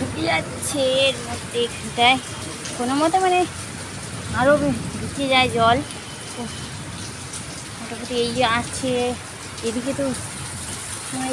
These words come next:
এদিকটায় কোন দিকে সামলাই, আরও আগে মানে এখনও একটু প্লাস্টার করে দেওয়া, দিয়েছে বলে এখন অল্প ঢোকে, আগে তো আরও বেশি,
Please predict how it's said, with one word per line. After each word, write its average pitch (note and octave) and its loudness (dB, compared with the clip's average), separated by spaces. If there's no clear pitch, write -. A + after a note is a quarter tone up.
এদিকটায় D4+ 4
কোন E4+ 10
দিকে D4+ 4
সামলাই, C4 4
আরও E4 12
আগে D4+ 8
মানে E4 12
এখনও F4 6
একটু E4 -2
প্লাস্টার D#4 8
করে D#4 10
দেওয়া, D4+ 12
দিয়েছে D4 4
বলে E4+ 6
এখন D4+ 0
অল্প B3+ 0
ঢোকে, A#3+ -2
আগে C4 0
তো F4 4
আরও D#4+ 4
বেশি, B3+ -2